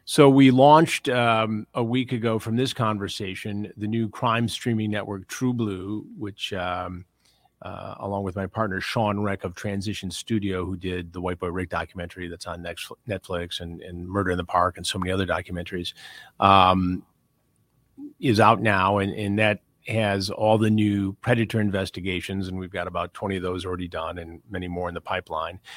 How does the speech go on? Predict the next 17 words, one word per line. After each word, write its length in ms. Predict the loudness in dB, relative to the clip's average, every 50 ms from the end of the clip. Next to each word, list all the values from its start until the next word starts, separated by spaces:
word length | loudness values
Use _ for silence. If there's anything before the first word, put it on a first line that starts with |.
| -18 -8 2 8
We're 100 | 10 10
also 220 | 10 10 8 6
doing 200 | 6 6 6 6
a 80 | 4 2
great 260 | 2 0 0 0 0
deal 320 | 0 -2 0 0 0 0
of, 200 | -2 -2 -4 -4
um, 420 | -4 -4 -2 -2 -4 -6 -8 -10 -18 _ _ _ _ _ _ _ _ _ _ -10
of, 320 | -8 -6 -6 -6 -6 -6
um, 640 | -6 -4 -4 -4 -4 -4 -6 -6 -8 -12 -14 -18 -20 _ _ _ _ _ _ _ _ _ _ _ _ _ _ _ _ -6 0
long-form 840 | 4 6 6 6 6 4 2 -2 -2 -2 -2 -2 -2 -2 -6 -8
crime 400 | -8 -4 -4 -2 -2 -2 -4 -6
documentaries. 840 | -6 -6 -6 -8 -8 -12 -14 -14 -14 -14 -16 -18 -18 -18 -18 -14 -12
We 100 | -10 -10
have 140 | -10 -10 -12
a 40 |
case 680 | -14 -14 -10 -8 -6 -6 -6 -6 -6 -8 -8 -10 -12 -14